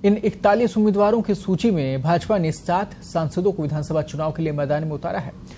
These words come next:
ऐसा ही प्रयोग भाजपा ने मध्य प्रदेश में भी किया था। बता दें कि राज्यवर्धन राठौड़, दिया कुमारी, नरेंद्र कुमार, भगीरथ चौधरी, किरोड़ीलाल मीणा, बाबा बालकनाथ, देव सिंह पटेल, ये वो सात सांसद हैं जिन्हें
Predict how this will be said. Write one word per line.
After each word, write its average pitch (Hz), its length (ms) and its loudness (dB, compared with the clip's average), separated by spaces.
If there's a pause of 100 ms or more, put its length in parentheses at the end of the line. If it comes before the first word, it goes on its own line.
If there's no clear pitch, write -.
(340)
ऐसा 196 240 8
ही 311 160 6
प्रयोग 214 420 6
भाजपा 185 380 4
ने 196 160 4
मध्य 175 220 2
प्रदेश 156 360 0
में 151 120 2
भी 190 120 2
किया - 220 -4
था। - 160 -10 (320)
बता 160 240 4
दें 208 180 2 (140)
कि 170 100 2
राज्यवर्धन 151 600 2
राठौड़, 143 360 -2 (480)
दिया 156 200 6
कुमारी, 165 400 0 (340)
नरेंद्र 147 420 4
कुमार, 156 340 -2 (360)
भगीरथ 139 380 0
चौधरी, 165 400 0 (340)
किरोड़ीलाल 135 480 4
मीणा, 175 340 2 (360)
बाबा 180 340 6 (200)
बालकनाथ, 160 720 0 (300)
देव 165 180 8
सिंह 143 320 -2
पटेल, 170 360 2 (100)
ये 156 140 0
वो 151 140 2
सात 175 540 -2
सांसद 151 440 -2
हैं 202 180 -4 (180)
जिन्हें 160 360 0